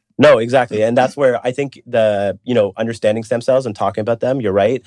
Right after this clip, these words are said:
If you have enough experience, probably, you know, and you, you've done the right training. But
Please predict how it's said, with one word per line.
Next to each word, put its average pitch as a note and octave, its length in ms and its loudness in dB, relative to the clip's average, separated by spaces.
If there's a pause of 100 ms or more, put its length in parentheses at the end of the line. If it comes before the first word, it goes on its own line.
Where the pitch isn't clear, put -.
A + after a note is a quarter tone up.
(160)
If G#2 80 -12
you B2+ 40 2
have A2+ 120 0
enough G#2 200 -2
experience, A2+ 520 -6
probably, G2+ 440 -2
you G#2+ 140 -4
know, G2 100 2
and F#2 140 -4
you, G2 140 -6
you've G2+ 100 -10
done G2+ 300 -2
the F#2+ 80 -2
right G2 160 -2
training. A#2 380 -2
But G#2 220 0